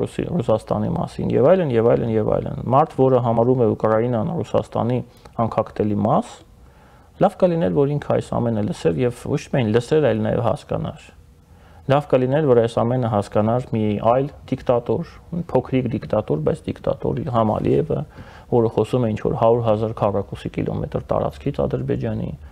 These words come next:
այն Ադրբեջանի, որը երբեք գոյություն չի ունեցել, որպես պետական միավոր, այն Ադրբեջանի, որը ստեղծել է Ռուսաստանը, ստեղծել է, այո, ստեղծել է Ռուսաստանի կողմից։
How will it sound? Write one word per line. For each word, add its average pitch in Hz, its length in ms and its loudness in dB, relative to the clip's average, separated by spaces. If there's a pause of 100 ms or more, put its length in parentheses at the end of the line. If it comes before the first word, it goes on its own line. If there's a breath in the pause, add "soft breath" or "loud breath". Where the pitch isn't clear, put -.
(100)
այն 135 240 2
Ադրբեջանի, 120 640 0
որը 104 220 0
երբեք 107 340 -4
գոյություն 131 400 -2
չի - 160 -6
ունեցել, - 500 -8 (280)
որպես 113 420 0
պետական - 480 -2
միավոր, - 400 -4
այն 123 120 4
Ադրբեջանի, 123 680 0
որը - 160 -4
ստեղծել 113 460 -2
է - 100 -2
Ռուսաստանը, - 640 -6 (300)
ստեղծել - 400 -2
է, - 40 -4
այո, 196 200 2
ստեղծել 175 400 -2
է 190 80 0
Ռուսաստանի 120 560 -4
կողմից։ - 440 -8